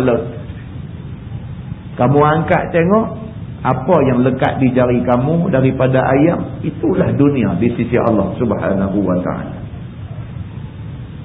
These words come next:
Kamu ambil jari celup-celup angkat tu, banyak mana air? Ada, ada secawan? Ada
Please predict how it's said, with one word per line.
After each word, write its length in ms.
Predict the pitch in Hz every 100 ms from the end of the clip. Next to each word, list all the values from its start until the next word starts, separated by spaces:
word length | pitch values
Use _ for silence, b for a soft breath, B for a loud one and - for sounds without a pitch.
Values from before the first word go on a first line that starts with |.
| - - - - - - - - - - - - - - -
Kamu 260 | 143 175 190
ambil 260 | 196 202 175
jari 240 | 185 196 185
celup-celup 480 | 196 196 - 196 220
angkat 480 | 185 180 202 180 170
tu, 80 | 151
banyak 260 | 165 185 185 185
mana 320 | 185 170 151
air? 160 | 160
Ada, 320 | 139 160 180 180
ada 120 | 190
secawan? 440 | 185 190 190 196 - - - - - -
Ada 160 | 165